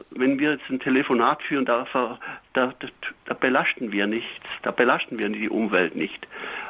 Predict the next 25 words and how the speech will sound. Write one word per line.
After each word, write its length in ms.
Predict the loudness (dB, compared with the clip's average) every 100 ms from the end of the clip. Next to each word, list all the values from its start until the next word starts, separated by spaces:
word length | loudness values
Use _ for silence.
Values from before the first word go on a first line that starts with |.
| -2
Das 100 | 0 2
kann 160 | 0
man 220 | 2 0 0
halt 300 | -2 -4 -12 -16 -20 -20 -20 -20 -12
mit 240 | -4 -2 -2
der 100 | -2
Telekommunikation 1080 | 2 2 2 0 0 -2 -2 -2 0 0 0
so 120 | 0 -2
wunderbar 400 | 0 2 2 2
machen. 360 | 0 -2 -8 -14 -14 -12 -12 -14 -16 -20 -20 _ _ -20 _
Und, 280 | 2 2 2
äh, 420 | 2 4 4 2 -6 -2
da 120 | 0
müssen 540 | 0 -2 -2 -2 -2
wir 280 | 2 2 2 -2
mehr 340 | 0 2 2 -2 -8
tun 420 | 0 4 4 0 -2
und 220 | 2 4
mehr, 320 | 4 2 2 -6 -18 -20 _
uns 260 | 0 0 0 0
mehr 240 | 2 2 2 2
sensibilisieren. 1120 | 2 2 -4 -2 -2 -2 0 2 4 2 -4 -8 -6 -6 -8 -2
Die, 140 | 2 2 0 -18 -18 -18 -8 0
die 140 | 2
Umwelt, 680 | 6 4 4 0 0 0